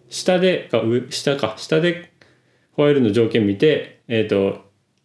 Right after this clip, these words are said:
正だったらもう一回戻るっていうような形でやるってことですかね。for文もまあ似たような感じでしょう。えっと、制御文はパターンに従ってコードを生成するだけでいいと。で、制御文には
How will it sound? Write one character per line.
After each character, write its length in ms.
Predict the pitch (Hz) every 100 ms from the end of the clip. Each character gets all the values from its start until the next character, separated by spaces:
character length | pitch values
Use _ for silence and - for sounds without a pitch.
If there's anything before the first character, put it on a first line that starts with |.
| _ _
正 240 | - 185 147
だ 80 |
っ 80 | 127
た 100 | 143
ら 180 | 151 117
も 80 | 113
う 60 |
一 60 | 113
回 340 | 113 107 - 104
戻 220 | 107 107
る 160 | 92 -
っ 20 |
て 80 | 92
い 80 |
う 40 | 90
よ 60 |
う 40 | 90
な 40 |
形 340 | 110 - - 98
で 200 | 95 101
や 80 |
る 60 | 92
っ 20 |
て 80 | 98
こ 60 | 92
と 80 |
で 80 | 92
す 80 | -
か 60 | 98
ね。 200 | 123 123
for 160 | 151 147
文 160 | 113
も 140 | 90 92
ま 140 | 95
あ 40 | 90
似 140 | 95
た 80 | 101
よ 80 | 92
う 20 |
な 80 | 90
感 160 | 92
じ 100 | 90
で 100 | 87
し 120 | -
ょ 240 | 98 85 -
う。 40 | - - - _ _ _ _ _ _ _ _ _ _ _ _ _ _ _
え 340 | 156 147 139 131
っ 20 |
と、 180 | 165 165
制 240 | 151 170
御 80 | 170
文 100 | 156
は 60 | 117
パ 100 | 151
タ 100 | 180
ー 40 |
ン 40 | 165
に 60 |
従 220 | 143 156
っ 60 | 156
て 80 | 165
コ 140 | 160
ー 20 |
ド 60 | 139
を 20 |
生 160 | 123 143
成 120 | 143
す 160 | - 113
る 60 |
だ 140 | 110 113
け 100 | 143
で 100 | 117
い 100 | 92
い 60 |
と。 160 | 95 87 - _ _ _ _
で、 80 | 139
制 260 | - 165 175
御 120 | 185
文 120 | 180
に 100 | 135
は 400 | 127 143 - -